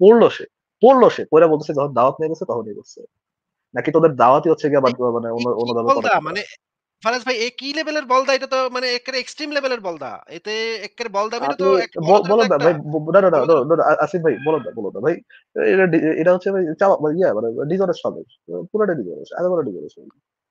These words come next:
Speaker 2: মানে সে কি ভাবছে যে এ, সে যদি এখন এইটা স্কিপ করে যায়, তাহলে আর কেউ কিছু বুঝবে না। আহ, নাস্তিকরা আর কিছু, কেউ কিছু ধরতে পারবে না, এখানে কি লেখা ছিল।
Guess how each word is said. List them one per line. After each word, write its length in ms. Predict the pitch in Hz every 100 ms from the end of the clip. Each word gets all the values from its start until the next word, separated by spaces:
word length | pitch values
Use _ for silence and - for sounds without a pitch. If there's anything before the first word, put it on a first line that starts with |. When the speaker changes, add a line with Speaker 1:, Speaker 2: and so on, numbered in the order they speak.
| _ _ _ _ _ _ _ _ _ _
Speaker 2:
মানে 160 | 202 254
সে 140 | 226
কি 120 | 240
ভাবছে 300 | 220 240 262
যে 160 | 254 254
এ, 340 | 214 226 214
সে 140 | 208 220
যদি 200 | 233 233
এখন 220 | 226 233
এইটা 420 | 190 220 233 233
স্কিপ 240 | - 247 -
করে 180 | 254 247
যায়, 120 | 226
তাহলে 160 | 226
আর 60 | 226
কেউ 140 | 226
কিছু 160 | 220 196
বুঝবে 260 | 214 165 180
না। 100 | 135
আহ, 300 | 101 151 156
নাস্তিকরা 400 | 175 - 190 190
আর 60 |
কিছু, 240 | 175 165 180
কেউ 140 | 175
কিছু 140 | 175
ধরতে 220 | 156 156 185
পারবে 180 | 160
না, 80 | 147
এখানে 160 | 143 151
কি 120 | 170
লেখা 180 | 147 143
ছিল। 240 | - 131